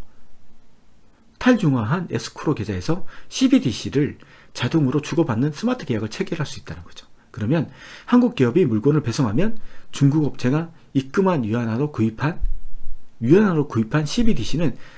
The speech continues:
자동으로 전송되고, 누구? 이를 받은 한국 기업은 씨비디씨로 받겠죠. 중국 씨비디씨로 받은 이걸 원화로 바꿀 수 있다는 거죠. 물론 이것들은 어떻게, 어, 일, 어, 천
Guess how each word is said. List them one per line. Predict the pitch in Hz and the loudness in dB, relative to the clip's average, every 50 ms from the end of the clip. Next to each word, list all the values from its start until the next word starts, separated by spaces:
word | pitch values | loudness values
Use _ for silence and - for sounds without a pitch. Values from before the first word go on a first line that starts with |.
| - - - | -18 -18 -14
자동으로 | - - 127 120 160 170 170 156 147 | -6 -4 -2 0 2 2 4 4 2
전송되고, | 139 - 127 123 131 113 98 95 95 - 98 - - - - - - - | 2 2 2 2 2 2 2 -2 -2 0 2 2 2 2 4 4 2 2
누구? | - 104 104 127 190 208 - - - - - - - - - - - - | 2 0 -2 -2 -2 -2 -4 -6 -8 -12 -12 -14 -16 -16 -16 -16 -6 0
이를 | 160 185 226 226 | 2 4 4 4
받은 | - 131 127 147 165 | 4 4 2 2 2
한국 | 160 208 208 214 - | 2 2 0 0 0
기업은 | - 117 110 123 160 185 180 - - - - - _ _ - - - - - - - - - - - - - | 0 0 0 2 0 0 -2 -6 -12 -20 -20 -20 _ _ -20 -20 -20 -20 -20 -20 -20 -20 -18 -18 -16 -16 -12
씨비디씨로 | - - - 269 285 262 - - 160 - 127 107 | -8 0 2 4 4 4 4 2 -2 -4 -4 -6
받겠죠. | 92 87 - 95 - - 127 - - | -6 -8 -8 -8 -6 -6 -8 -6 2
중국 | - 139 135 135 175 175 | 4 6 6 6 6 4
씨비디씨로 | - - 190 170 156 - 101 - - - - | 6 6 8 6 6 6 4 0 0 0 -4
받은 | - - - - 113 113 - - - - - - - - | -4 -4 -4 -4 -4 -6 -6 -8 -10 -14 -20 -20 -18 -12
이걸 | - 113 135 135 | -6 -4 -2 -2
원화로 | 120 101 98 110 135 135 120 | -2 -2 -2 -2 -2 -4 -4
바꿀 | - - - 135 | -8 -6 -6 -6
수 | - - | -6 -6
있다는 | 98 - - 87 85 80 | -8 -8 -8 -10 -10 -10
거죠. | 82 - - - - - - - - - - | -12 -14 -16 -18 -18 -18 -20 -20 -20 -10 0
물론 | - 143 147 123 | 2 2 4 4
이것들은 | 104 - 175 - - 139 175 196 190 | 4 2 0 2 2 0 0 0 0
어떻게, | - - - - - - 151 180 - - - - - - - - - - - - | -4 -6 -8 -2 2 2 2 2 2 -8 -16 -18 -20 -20 -20 -20 -20 -20 -16 -12
어, | - | -10
일, | - - 135 135 - - - - - - - - - - - - - | -2 0 0 0 0 -6 -14 -16 -16 -18 -18 -18 -20 -20 -20 -20 -14
어, | - 113 - - - - - - - - - _ - - - - - - - - - - - - - - - - - _ - - - - - | -12 -12 -12 -12 -14 -16 -16 -16 -18 -18 -20 _ -20 -20 -20 -20 -18 -18 -18 -18 -18 -20 -20 -20 -20 -20 -20 -20 -20 _ -20 -20 -20 -20 -10
천 | - - - 262 262 226 - | -4 2 4 4 4 4 0